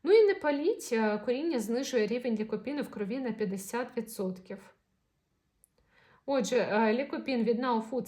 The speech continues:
це не диво-таблетка, але все ж таки надійний захисник для вашого серця, судин. Е, через, е, місяць приймання ви переконаєтеся, що це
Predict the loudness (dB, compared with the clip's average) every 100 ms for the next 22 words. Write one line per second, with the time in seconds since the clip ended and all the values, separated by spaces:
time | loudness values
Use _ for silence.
0 | -8 -6 0 2 2 0 0 0 0 0
1 | -2 -4 -6 -6 -8 -10 -12 -10 -8 -6
2 | -2 -2 -2 -4 -4 -6 -2 0 0 0
3 | 0 0 -2 -6 -8 -10 -6 -2 -2 -2
4 | -4 -4 -4 -6 -8 -8 -8 -4 -2 -2
5 | -4 -6 -6 -8 -8 -6 -2 -2 -4 -6
6 | -20 _ _ _ _ _ _ _ _ -20
7 | -10 -6 -4 -4 -4 0 2 2 -2 -6
8 | -4 -2 -2 -2 -4 -4 -6 -8 _ _
9 | _ _ _ _ _ _ -2 0 0 -4
10 | -6 -10 -18 _ _ -10 -6 -2 0 2
11 | 2 0 0 2 2 0 -2 0 -2 -4
12 | -8 -8 -8 -6 -8 -6 -4 -2